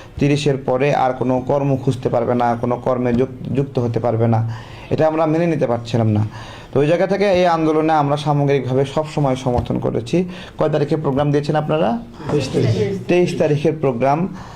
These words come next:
Speaker 1: আমাদের কথা হলো, এটা একটা বার্তা সরকারের কাছে যে দেখেন, আমরা তো অনুসরণ করব ভালো ভালো দেশগুলোতে, যে সেই অন্যান্য দেশের বেকারদের প্রতি তাদের সেই রাষ্ট্রগুলো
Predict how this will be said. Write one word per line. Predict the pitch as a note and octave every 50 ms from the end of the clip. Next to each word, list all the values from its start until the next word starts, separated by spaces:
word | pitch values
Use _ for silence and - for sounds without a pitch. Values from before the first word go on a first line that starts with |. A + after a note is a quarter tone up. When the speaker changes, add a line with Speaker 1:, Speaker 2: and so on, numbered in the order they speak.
| - - -
Speaker 1:
আমাদের | - C3+ D3+ D#3+ D#3 F3+ E3+ F3+
কথা | E3 D3+ D3+ D3+ D#3 D#3
হলো, | D3+ D#3 D#3 D3+ D#3+ D#3+ E3 -
এটা | - C3 C#3
একটা | D3 D3 D3 C#3+ C#3+ C#3 C3+ - - - - -
বার্তা | - B2 A#2+ B2 C3 C3+ C3+ - - A#2+ A#2+ B2+ D3 D3 - -
সরকারের | C#3 C3 C3 C3 A#2+ A#2 A#2
কাছে | A#2 A#2 - - - C#3+ F3+ - - - - - - - - -
যে | C3+
দেখেন, | B2+ C#3 D#3+ D#3+ - G3 F#3+ G3+ G#3+ G#3 - - - - - - - -
আমরা | - C3+ C#3+ D3+ D#3+ E3+ F#3 F#3+
তো | F#3 F#3 F#3+
অনুসরণ | F#3+ F#3+ F#3 - - E3+ E3 E3 D#3
করব | D#3 D#3+ D3+ E3 D#3 C3
ভালো | B2 C3+ C3+ C3+ C3+
ভালো | C3+ C#3 C#3+ C3+
দেশগুলোতে, | B2 C3+ D3 C#3 B2+ B2+ C3+ C3 B2+ A#2 - A2 G#2+ G#2+ - - - - - - - - -
যে | C#3 C3+
সেই | - - D#3+ D#3+ E3+ E3+
অন্যান্য | - D#3 E3+ E3+ F3 F3 F3 F3 F3
দেশের | D#3+ D3+ D#3+ D#3 D3+ E3 D#3+ D3+ D3+ C#3+
বেকারদের | C3 B2 B2 D3+ D3+ D#3 D3+ D3 C3+ D3 C#3+
প্রতি | C#3+ D#3 D3 D3 C#3+
তাদের | D3 C#3+ C#3 C3 C#3+
সেই | C#3 - D3 C#3
রাষ্ট্রগুলো | C#3 D3 D3 - - C#3 B2+ C3 C3